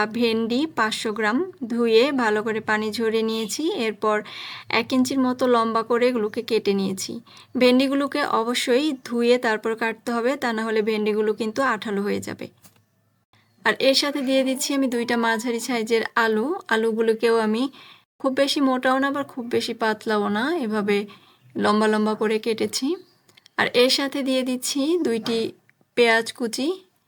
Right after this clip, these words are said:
খুব মিহি কুচি করেছি। আর দিয়ে দিচ্ছি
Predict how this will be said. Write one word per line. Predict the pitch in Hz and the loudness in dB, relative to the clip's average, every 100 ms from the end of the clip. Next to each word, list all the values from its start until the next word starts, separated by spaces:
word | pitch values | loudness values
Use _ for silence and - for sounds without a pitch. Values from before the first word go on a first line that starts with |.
| _ _ _ _ _ _ _ _ - | _ _ _ _ _ _ _ _ -18
খুব | - 233 | -4 -2
মিহি | 240 247 254 | 2 2 2
কুচি | 254 262 254 | 0 -2 0
করেছি। | 247 240 202 196 392 - - _ _ _ _ - | 2 2 0 -2 -2 -4 -10 _ _ _ _ 0
আর | 233 233 | 2 2
দিয়ে | 240 240 | 0 -2
দিচ্ছি | 233 233 - 262 | -2 -4 -2 0